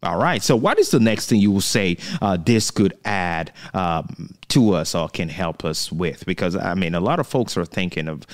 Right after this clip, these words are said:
uh, you know, they have a lot of, a whole long list,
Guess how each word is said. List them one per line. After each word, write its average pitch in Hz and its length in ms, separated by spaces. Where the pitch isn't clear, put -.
uh, 76 280
you 98 120
know, 87 160
they 113 80
have 104 140
a - 40
lot 101 200
of, 92 120
a 107 100
whole 127 300
long 120 300
list, 113 460